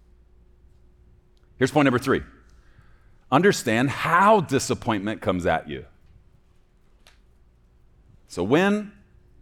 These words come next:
where, and how, how disappointment comes at you. First, disappointment comes in like a flood,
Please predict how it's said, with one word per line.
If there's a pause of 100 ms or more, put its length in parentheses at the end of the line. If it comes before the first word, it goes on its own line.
(400)
where,
and
how,
how
disappointment
comes
at
you.
First,
disappointment
comes
in
like
a
flood,